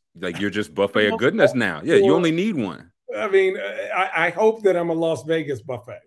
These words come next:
Speaker 2: of any buffet.
Speaker 1: That's <laughs> there you go.
Speaker 2: King crab
Speaker 1: Uh,
Speaker 2: leg, for sure.
Speaker 1: Yeah, luxury buffet, if
Speaker 2: Exactly,
Speaker 1: that.
Speaker 2: exactly. Decadence.
Speaker 1: Uh, like to ask all the legends, uh, tell me about your welcome to the N B A moment.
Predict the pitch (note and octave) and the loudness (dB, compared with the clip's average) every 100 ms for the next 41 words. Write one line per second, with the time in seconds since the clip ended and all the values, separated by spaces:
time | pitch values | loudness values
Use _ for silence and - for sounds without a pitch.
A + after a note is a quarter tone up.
0 | _ D#3+ C#3+ D#3 C#3+ B2+ C3 - - B2+ | _ -10 -4 -4 -6 -2 -2 -2 -10 -12
1 | - B2+ - C#3 C#3 B2+ B2+ B2 G2+ F#2+ | -10 -14 -4 -2 0 2 2 0 -4 -6
2 | _ - - - - _ - _ - - | _ -20 -14 -14 -14 _ -20 _ -20 0
3 | G3 G3 - F#3+ A#2+ D#3 C#3 - - - | 0 2 2 2 2 -2 -6 -8 -20 -20
4 | - F3 C#3+ F#2+ _ _ _ _ _ _ | -14 -8 -8 -10 _ _ _ _ _ _
5 | _ F3 A2 A#2+ C#3+ - F2 D2 B1 _ | _ 0 2 4 2 0 -12 -12 -18 _
6 | _ _ F2+ F2+ E2+ D#2+ - - - F#2 | _ _ -8 -8 -6 -10 -10 -12 -6 -6
7 | F2 F2+ - _ - - - - F#2+ D3+ | -4 -6 -8 _ -20 -20 -20 -20 -8 -8
8 | D#3 A#2+ A2+ - - _ _ _ _ _ | -6 -6 -6 -6 -14 _ _ _ _ _
9 | _ _ _ C#3+ F#3 F#3 E3 D3 C#3 C3 | _ _ _ -2 -2 0 -2 -2 -2 -2
10 | A#2 A2 G2+ F#2+ F#2+ - - _ _ - | 0 -2 -2 -6 -14 -16 -18 _ _ -4
11 | G3+ A#3 E3 D3 C3+ A2 F#2 A2 - G2 | -2 -2 0 -2 0 -4 0 -2 -2 -8
12 | G2+ F2+ D#2+ F2 E2 D#2 C#2+ C#2 A1 - | -6 -8 -8 -10 -8 -10 -12 -18 -20 -20